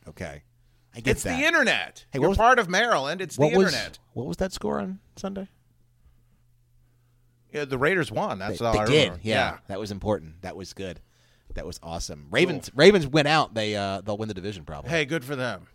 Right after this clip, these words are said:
Speaker 2: That's awesome.
Speaker 1: Right. Meanwhile, your team has nowhere to play next year. <laughs>
Speaker 2: They'll,
Speaker 1: You,
Speaker 2: well, they'll find somebody.
Speaker 1: you heard about that, right?
Speaker 2: Yeah, yeah,
Speaker 1: Yeah,
Speaker 2: yeah,
Speaker 1: yeah.
Speaker 2: yeah.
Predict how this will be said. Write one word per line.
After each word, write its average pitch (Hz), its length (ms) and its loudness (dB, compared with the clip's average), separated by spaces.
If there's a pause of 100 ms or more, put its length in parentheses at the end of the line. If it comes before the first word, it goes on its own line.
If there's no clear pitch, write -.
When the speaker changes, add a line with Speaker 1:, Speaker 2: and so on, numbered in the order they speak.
Speaker 2:
That's 120 200 -8
awesome. 104 400 -8 (160)
Speaker 1:
Right. 92 260 -6 (260)
Meanwhile, 117 340 2
your 110 120 -6
team 110 200 -6
has 87 180 -10
nowhere 113 320 0
to 120 60 -2
play 101 180 -2
next 73 260 -12
year. - 140 -4
<laughs> - 1700 -20
Speaker 2:
They'll, 160 100 -2
Speaker 1:
You, - 100 -2
Speaker 2:
well, 156 160 -4
they'll 143 120 -2
find 85 260 -12
somebody. - 220 -12
Speaker 1:
you 147 60 8
heard 214 140 10
about 90 180 -2
that, 73 140 -10
right? 78 200 -10 (180)
Speaker 2:
Yeah, 196 280 2
yeah, 131 200 -4
Speaker 1:
Yeah, 92 60 -10
Speaker 2:
yeah, - 140 -12 (200)
Speaker 1:
yeah. - 100 -20 (100)
Speaker 2:
yeah. - 60 -20